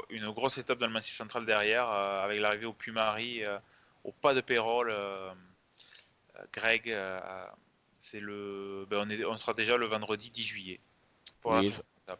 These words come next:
Speaker 2: je trouve que celle-là est parti-, enfin, je trouve qu'elle est très bien tracée parce que ça monte et ça descend tout le temps. Hein, si on
Speaker 1: Mais
Speaker 2: regarde le,
Speaker 1: avec
Speaker 2: le
Speaker 1: une arrivée
Speaker 2: profil
Speaker 1: au
Speaker 2: que
Speaker 1: sommet,
Speaker 2: l'on a,
Speaker 1: cette fois-ci.
Speaker 2: avec une arrivée au sommet,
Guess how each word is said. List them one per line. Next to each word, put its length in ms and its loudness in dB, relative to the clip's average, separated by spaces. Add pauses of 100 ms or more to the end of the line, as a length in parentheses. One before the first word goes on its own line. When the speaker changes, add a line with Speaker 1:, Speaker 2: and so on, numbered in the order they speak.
Speaker 2:
je 20 -20
trouve 160 6
que 120 8
celle-là 280 8
est 60 8
parti-, 380 4
enfin, 340 -2 (220)
je 80 -10
trouve 180 -6
qu'elle 140 4
est 120 -2
très 300 4
bien 180 6
tracée 480 2
parce 200 -2
que 100 -4
ça 180 0
monte 320 0
et 60 -2
ça 140 0
descend 300 -2
tout 120 -8
le 60 -12
temps. 200 -6 (920)
Hein, 220 2
si 120 -2
on 120 4
Speaker 1:
Mais 80 6
Speaker 2:
regarde 200 8
le, 80 6
Speaker 1:
avec 140 4
Speaker 2:
le 80 -4
Speaker 1:
une 60 0
arrivée 160 8
Speaker 2:
profil 220 2
Speaker 1:
au 100 0
Speaker 2:
que 40 -4
Speaker 1:
sommet, 20 -8
Speaker 2:
l'on 80 0
a, 60 0
Speaker 1:
cette 60 -8
fois-ci. 220 -12 (140)
Speaker 2:
avec 360 6
une 80 -2
arrivée 240 2
au 120 0
sommet, 460 -4